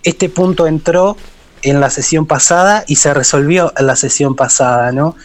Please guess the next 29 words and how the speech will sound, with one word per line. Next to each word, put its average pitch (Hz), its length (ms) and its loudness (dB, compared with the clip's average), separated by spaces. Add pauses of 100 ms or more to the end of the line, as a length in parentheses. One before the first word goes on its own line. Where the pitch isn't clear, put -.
(600)
Eh, 127 880 0
creo 156 240 0
que, 143 320 2
eh, 139 400 -2
entró 143 320 0
como 165 220 2
propuesta 170 560 0
y 151 60 2
a 139 60 2
los 139 180 -2
minutos 151 500 0
de 135 340 0
que 127 100 -10
se 135 100 -4
estaba 147 360 0
comentando, 165 840 0
que 135 140 -2
cada 147 300 2
uno 151 240 0
dio 143 160 0
su 147 160 -2
opinión, 156 540 0
digamos, 147 500 0 (480)
entendimos 190 560 0
las 185 200 0
opiniones 190 760 0 (920)
de, 135 840 2
no, 160 180 0
no, 160 240 0